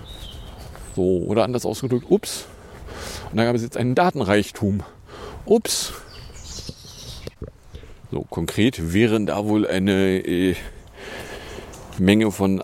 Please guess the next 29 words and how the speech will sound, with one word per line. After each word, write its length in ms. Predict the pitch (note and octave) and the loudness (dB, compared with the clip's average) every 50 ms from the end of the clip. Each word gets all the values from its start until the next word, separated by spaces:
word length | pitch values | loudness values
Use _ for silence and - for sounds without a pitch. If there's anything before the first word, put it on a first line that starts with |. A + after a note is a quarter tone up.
| - | 2
eine 220 | - G2 G#2 A2 G#2+ | 4 4 6 6 6
Million 420 | G#2 G2 G2 F#2 G2 G2+ G2+ G2 | 6 6 6 8 8 8 8 6
Lines 340 | F2+ E2+ F2+ G#2+ B2 - - | 6 6 6 6 4 2 -2
of 140 | F#2 F2+ E2+ | -4 0 6
Data 320 | D#2+ G2 A#2 - A#2 G2+ | 8 8 8 8 6 2
for 200 | - - - - | 2 2 0 0
Ashkenazi 640 | G2 - - - G#2 F2+ G2 A#2 C#3+ C3+ A2 G2 F#2 | 0 -2 0 2 2 4 6 6 6 6 6 4 4
People, 480 | - - G2 F#2 - F2 F2 F2 D#2+ - - - - - - - - - - - - - - - - - - - - - | 4 4 2 4 6 6 6 6 4 2 -2 -14 -20 -20 -20 -20 -20 -20 -20 -20 -18 -18 -18 -18 -18 -18 -18 -12 -2 2
äh, 380 | D2+ D#2 D2+ D#2 D#2 D2+ D#2 D2+ | 6 6 8 8 8 8 6 6
irgendwo 360 | D2+ - E2+ E2 D#2 D#2+ D#2+ | 4 4 4 2 4 4 2
öffentlich 260 | - - E2+ D#2+ - | 2 2 0 0 2
aufgetaucht. 640 | - D2+ - - - - F#2 G2+ C3+ - - - - - - - - - - - - - - - - - - - - - - - - - - - - - - - | 2 2 2 2 0 4 6 6 6 6 2 -8 -14 -16 -18 -20 -20 -20 -20 -20 -20 -20 -18 -16 -16 -16 -16 -16 -14 -14 -12 -12 -12 -12 -12 -14 -16 -10 -2 2
Und, 720 | G2 F2+ F#2 F2+ F2+ F2+ F2+ F#2 F#2 F2+ F2+ F2+ F2+ - | 2 4 4 4 4 4 4 4 2 2 2 0 2 2
äh, 320 | C3 B2+ - D2 C2+ - | 2 4 4 4 2 2
ja, 180 | - - E2 E2 | 2 2 2 2
also 120 | - E3 D#3+ | 2 0 -2
das 220 | - - - - | -2 -2 -6 -6
ist 80 | D#3+ - | -6 -4
schlecht. 440 | - - F3 - - - - - - - - - - - - - - - - - - - - - - - - - - - | -2 4 4 4 4 2 -8 -16 -18 -20 -20 -20 -20 -20 -20 -20 -20 -18 -16 -14 -14 -14 -14 -12 -12 -14 -14 -12 -8 -6
Das 120 | A2+ - | -6 -6
ist 120 | - - - | -4 -6 -2
schlecht 280 | - A#2 A2+ A2+ - | 2 2 2 2 2
für 120 | - - - | -4 -2 -2
alle, 180 | B2 B2+ A#2+ | 0 0 2
die 100 | A2 A#2 | 2 4
da 320 | G#2+ G#2+ G#2+ G#2+ A2+ A2 - - - - - - - - - - - - - | 4 4 4 4 2 0 -4 -8 -20 -20 -20 -20 -20 -18 -16 -14 -14 -10 -6
betroffen 360 | - - - C#3 B2+ - F2 | -6 -2 0 0 0 2 2
sein 160 | D2+ D#2 D2+ | 0 0 0
könnten. 440 | - E2 D#2+ D#2 D2 - - C#2+ C2+ | 2 2 2 2 0 -4 -6 -6 -6